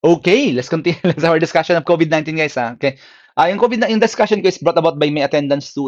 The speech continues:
the R T D, or round, round, round table discussion ng W H O in terms of the official na mga pahayag, official na mga, ah, na mga, yeah, mga statements about covid nineteen, kung ano ba talagang kanyang, ah, kanyang, ah, mode of transmission, ganyan, ano yung mga recommended treatments. Well,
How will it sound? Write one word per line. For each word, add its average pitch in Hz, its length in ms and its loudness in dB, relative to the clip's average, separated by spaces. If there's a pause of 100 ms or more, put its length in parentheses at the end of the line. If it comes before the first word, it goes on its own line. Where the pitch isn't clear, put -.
the 123 80 2
R 131 80 4
T 143 240 -8
D, 135 160 -2
or 113 160 -2
round, 139 160 -2
round, 139 320 -2
round 147 240 0
table 147 160 -8
discussion 127 720 -6 (800)
ng 151 160 0
W 156 260 4 (140)
H - 80 -10
O 139 80 0
in 139 160 -4
terms 160 240 -4
of 151 80 -6
the 139 80 -2
official 147 480 -4
na 143 160 -4
mga 147 160 -4
pahayag, 135 560 -2
official 143 320 -4
na 139 160 -2
mga, 135 160 -2 (640)
ah, 127 80 4
na 135 80 0
mga, 139 240 0
yeah, 147 80 2
mga 139 240 0
statements 175 480 -2
about 147 320 2
covid 143 240 -2
nineteen, 127 480 -6
kung 107 160 -6
ano 120 80 -4
ba 123 80 -4
talagang 120 320 -4
kanyang, 120 480 -10 (480)
ah, 113 160 -2
kanyang, 120 400 -6
ah, 110 160 -4
mode 120 160 -4
of 120 80 -8
transmission, 196 400 -2
ganyan, 175 320 -2
ano 143 80 -2
yung 135 160 -2
mga 120 160 -2
recommended 135 320 -6
treatments. 175 480 -4
Well, 208 240 -2